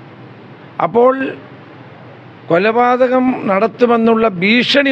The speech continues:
ഉണ്ടായിട്ട് പോലും പരോളിൽ ഇറങ്ങിയ പ്രതിയെ നിയ-, യുടെ പേരിൽ നിയമ നടപടി സ്വീകരിക്കാൻ തയ്യാർ പോലീസിൻ്റെ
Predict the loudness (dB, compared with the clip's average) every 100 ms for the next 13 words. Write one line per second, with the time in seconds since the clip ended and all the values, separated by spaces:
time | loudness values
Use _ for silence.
0 | 0 0 -2 -2 -2 0 -2 -2 -4 -6
1 | -10 -20 -20 -20 -20 -20 -14 -4 0 2
2 | 2 2 2 0 0 -2 -2 -2 0 2
3 | 0 0 -2 -2 -4 -16 -20 -20 -8 -4
4 | 0 0 2 0 0 0 0 0 -2 0
5 | 0 0 -2 -2 -2 -2 -2 -4 -12 -18
6 | -20 -20 -20 -20 -12 -2 0 0 -4 _
7 | _ _ _ -10 -4 0 0 -2 -2 -2